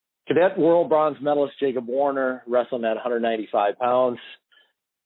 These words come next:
When you look at this bracket, Lance, what, uh, what are some of the things that you have your eye on here in Bracket C?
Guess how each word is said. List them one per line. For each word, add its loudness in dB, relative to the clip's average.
When 0
you 4
look 2
at 0
this 2
bracket, 2
Lance, 0
what, 2
uh, 4
what 2
are 2
some -2
of 2
the -6
things -2
that -4
you 0
have 0
your 0
eye 2
on -4
here -8
in -20
Bracket -2
C? -4